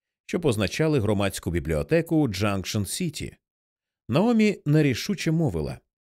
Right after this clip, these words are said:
"Гадаю, що справжньою протилежністю страху може бути чесність. Чесність і віра, як тобі?" "Чесність і віра", — тихо повторив Сем, пробуючи слова на смак. Він стис у правій руці кульку червоної лакриці.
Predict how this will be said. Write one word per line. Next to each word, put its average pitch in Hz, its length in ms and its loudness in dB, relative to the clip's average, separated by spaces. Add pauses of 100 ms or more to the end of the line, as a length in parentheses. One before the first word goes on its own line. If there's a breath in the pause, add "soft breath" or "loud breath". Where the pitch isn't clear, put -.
(100)
"Гадаю, 113 520 0
що 117 220 0
справжньою 127 680 0
протилежністю 113 800 0
страху 110 540 -2
може 165 360 0
бути 190 380 -2
чесність. - 760 -6 (380)
Чесність 135 600 2
і 120 100 2
віра, 175 240 6
як 107 260 2
тобі?" 69 300 -6 (600)
"Чесність 147 840 0
і 147 160 2
віра", — 101 580 0 (440)
тихо 123 240 2
повторив 107 460 2
Сем, 175 320 0
пробуючи 120 580 2
слова 92 400 2
на 92 120 0
смак. - 480 -6 (520)
Він 214 220 4
стис - 300 0
у 143 60 4
правій 143 340 4
руці 120 480 4
кульку 123 400 0
червоної 95 520 2
лакриці. 92 680 -4